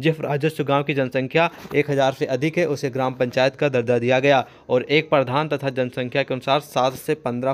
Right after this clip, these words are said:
सदस्य, अ, चुनने की व्यवस्था की गई, जिसको आप लोग आज की भाषा में बोलते हैं, क्या बोलते हैं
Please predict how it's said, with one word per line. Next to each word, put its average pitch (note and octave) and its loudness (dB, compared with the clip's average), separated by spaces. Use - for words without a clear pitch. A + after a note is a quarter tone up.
सदस्य, C3+ -6
अ, - 0
चुनने C#3 0
की C#3+ 0
व्यवस्था C3 2
की C3+ -2
गई, A2+ -2
जिसको B2 -4
आप C3 2
लोग D3 0
आज B2+ -2
की C#3+ -6
भाषा A#2+ -6
में C3 -6
बोलते A#2+ -4
हैं, C3+ -4
क्या D#3 4
बोलते C#3+ -2
हैं A#2 -4